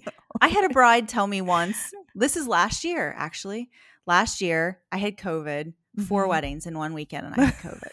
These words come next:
Speaker 1: <laughs> I remember that.
Speaker 2: Do you remember this?
Speaker 1: You poor thing.
Speaker 2: Uh, oh, it, mm. So
Speaker 1: But
Speaker 2: the
Speaker 1: we're the only
Speaker 2: bride
Speaker 1: ones who do the design, so it's on us.
Speaker 2: Yeah.
Speaker 1: We're,
Speaker 2: Yeah,
Speaker 1: it, you
Speaker 2: I
Speaker 1: know,
Speaker 2: had
Speaker 1: really. It's just us and us only. <laughs>
Speaker 2: So I have this bride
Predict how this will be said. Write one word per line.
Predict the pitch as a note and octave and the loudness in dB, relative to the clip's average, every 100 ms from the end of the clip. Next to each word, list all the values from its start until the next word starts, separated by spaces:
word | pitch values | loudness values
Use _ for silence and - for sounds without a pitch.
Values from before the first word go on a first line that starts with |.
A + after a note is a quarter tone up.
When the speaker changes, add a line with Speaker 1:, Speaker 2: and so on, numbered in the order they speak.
| G3 | 2
Speaker 1:
<laughs> | - | 8
I | A#3+ | 8
remember | A#3+ A#3+ G3+ F#3 F3 E3+ | 8 4 6 4 4 2
that. | E3+ D3+ D#3 | 4 2 2
Speaker 2:
Do | B3+ | 6
you | F#4 E4+ | 8 10
remember | D4+ C#4+ | 8 8
this? | D4 G#4 - | 6 6 4
Speaker 1:
You | C#4+ | -2
poor | - B3+ F#3 | 6 8 8
thing. | - G#3 F#3 | 6 2 6
Speaker 2:
Uh, | A3+ G3+ - _ _ - | 6 4 -6 _ _ 2
oh, | G#3 F3+ D#3+ D#3 - _ | 6 6 4 -2 -8 _
it, | F3 - _ _ - | -20 -20 _ _ -8
mm. | G#3 F#3 D#3 C#3 - | -2 -2 -4 -8 -14
So | - - A#3 | -10 2 6
Speaker 1:
But | A#3+ | 8
Speaker 2:
the | |
Speaker 1:
we're | A3 C4 | 10 10
the | G#3+ | 10
only | B3 B3 | 10 6
Speaker 2:
bride | A#3+ | 4
Speaker 1:
ones | A#3+ A3+ | 2 2
who | A#3+ | -2
do | A3 | 0
the | G#3 | 0
design, | F#3 F3 G#3 D4+ - | 0 0 2 0 -2
so | - G3 | -2 2
it's | F#3 F#3+ | 2 4
on | F#3 F3 | 4 4
us. | G#3 | 0
Speaker 2:
Yeah. | E3 C#4+ A#3 _ _ - | 0 -2 -2 _ _ -2
Speaker 1:
We're, | F#3+ | 0
Speaker 2:
Yeah, | - G#3+ | 0 -2
Speaker 1:
it, | G3 | -2
you | F#3+ | 0
Speaker 2:
I | |
Speaker 1:
know, | E3 | 2
Speaker 2:
had | G3 F#3 | 0 2
Speaker 1:
really. | F#3 - F3+ - - - - | 0 0 -6 -12 -20 -20 -14
It's | G3+ | -8
just | G3+ F#3+ | -6 0
us | F3+ G3 | 0 0
and | F#3 | -2
us | E3 - | -2 -2
only. | D#3+ - B3 A#3 - - | -6 -2 -2 -2 -6 2
<laughs> | A#3+ B3+ B3+ B3 A#3 _ _ - - - - - A4+ F4+ | 4 4 2 0 -2 _ _ -20 -18 -16 -10 -8 -6 0
Speaker 2:
So | D4+ | 4
I | C4 | 6
have | D4 C4 | 6 4
this | B3 B3 - | 4 0 -2
bride | - G#3 G#3 F#3 E3+ G#3 | 2 8 8 8 4 -2